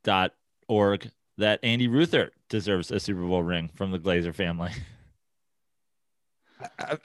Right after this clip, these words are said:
Speaker 2: I mean, this
Speaker 1: You
Speaker 2: this
Speaker 1: literally deserve a ring from the Bucs exactly as much as Jameis, which is zero percent, by the way. But if we were gonna make an argument, I mean, we, I'm gonna make this argument right now.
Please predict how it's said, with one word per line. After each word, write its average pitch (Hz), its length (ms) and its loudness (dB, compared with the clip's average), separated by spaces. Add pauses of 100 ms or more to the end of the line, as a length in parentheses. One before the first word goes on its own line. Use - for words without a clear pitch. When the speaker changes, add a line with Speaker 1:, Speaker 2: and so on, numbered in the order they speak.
Speaker 2:
I 151 80 6
mean, 165 220 6
this 180 260 8 (180)
Speaker 1:
You 190 220 10
Speaker 2:
this - 200 6
Speaker 1:
literally 214 500 10
deserve 170 360 6
a 160 100 8
ring 156 320 2
from 139 240 2
the 127 80 6
Bucs 127 300 8 (600)
exactly 127 640 4
as 120 100 6
much 113 220 2
as 98 120 2
Jameis, 87 360 -2
which 135 160 4
is 165 100 6
zero 127 460 8
percent, 95 440 2
by 82 140 0
the 76 100 -6
way. 67 280 -10 (160)
But 151 260 8 (160)
if 120 140 2
we 135 80 2
were 156 80 6
gonna 156 160 0
make 151 160 2
an 120 100 4
argument, 120 720 4 (800)
I - 40 -20
mean, 135 220 2
we, 214 420 0 (920)
I'm 185 100 4
gonna 247 120 2
make 220 180 2
this 208 180 4
argument 196 320 4
right 196 160 2
now. 180 300 -4